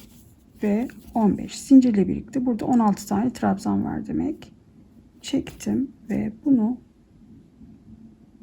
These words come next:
zincirle trabzan arasındaki şuradaki noktaya batarak kapattım. Şimdi ikinci sıraya başlayacağız. Üç zincir çekiyorum.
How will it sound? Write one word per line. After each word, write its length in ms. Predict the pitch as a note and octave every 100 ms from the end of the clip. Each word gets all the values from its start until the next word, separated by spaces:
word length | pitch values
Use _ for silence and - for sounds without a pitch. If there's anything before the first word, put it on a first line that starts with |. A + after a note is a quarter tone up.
| - - - - - _ - -
zincirle 680 | - B3+ B3 C4+ G#3+ G3 -
trabzan 380 | A3 G#3+ G#3+
arasındaki 520 | A3+ G3 F#3+ G#3 G#3 -
şuradaki 460 | - A#3 G#3 G#3
noktaya 480 | F#3+ G3 - G#3 G3+
batarak 640 | B3+ - G#3+ - - - - _ _ _ _ -
kapattım. 540 | - - - - - - - - - - - - - -
Şimdi 320 | - D#4 D4
ikinci 300 | - A#3+ A3
sıraya 320 | - F#3 F#3
başlayacağız. 1080 | - G#3 - - - - E4+ - - - - - _ _ _ _ - - - - - - _ _ -
Üç 160 | -
zincir 400 | - C#4 C4 C4
çekiyorum. 720 | - A#3+ - B3 G3+ E3+ B3